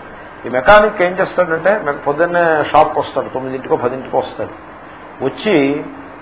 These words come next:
మొత్తం వచ్చేప్పుడు శుభ్రమైన డ్రెస్ వేసుకొస్తాడు. రాగానే ఏం చేస్తాడంటే ఈ శుభ్రమైన డ్రెస్ ఒక కుక్కానికి పెట్టి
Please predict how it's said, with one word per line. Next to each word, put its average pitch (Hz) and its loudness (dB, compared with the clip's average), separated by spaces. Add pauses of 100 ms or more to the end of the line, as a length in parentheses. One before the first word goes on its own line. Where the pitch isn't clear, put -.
మొత్తం 156 -4
వచ్చేప్పుడు 214 4
శుభ్రమైన 175 2
డ్రెస్ 160 0
వేసుకొస్తాడు. - -8 (500)
రాగానే 185 8
ఏం 180 -2
చేస్తాడంటే 151 2 (120)
ఈ 135 -4
శుభ్రమైన 170 2
డ్రెస్ 156 2
ఒక 165 4
కుక్కానికి 151 0
పెట్టి 202 0